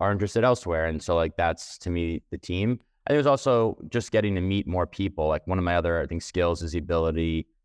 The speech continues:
to, you know, share my excitement for what we're building at LeafLink specifically, but then just generally, like, connecting and, and building relationships.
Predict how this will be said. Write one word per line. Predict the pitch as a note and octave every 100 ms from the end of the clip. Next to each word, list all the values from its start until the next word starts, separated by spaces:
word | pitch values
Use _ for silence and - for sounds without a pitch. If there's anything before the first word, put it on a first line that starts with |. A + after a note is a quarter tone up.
| _
to, | - F2+ E2+ D#2+ D#2+ - _ _ _ _ _ _ _ -
you | F2
know, | D#2 _ _ _ _ -
share | - C#3
my | A#2 A2 A2
excitement | G#2 A#2+ A2 A2
for | A2
what | G#2+
we're | F#2
building | G2+ G#2 G2
at | G2
LeafLink | E2+ G2+ - F#2 - -
specifically, | _ - F#2+ G2+ G#2 G2+ G2+
but | F#2+ F#2
then | G2 F#2
just | F2+
generally, | F#2+ F2+ F#2
like, | F2 E2+
connecting | - A#2+ A2+ - E2+ D#2+
and, | D#2+
and | D#2 E2 E2 C#2
building | F2+ E2+
relationships. | E2 E2 E2 G#2 - A#2+ - -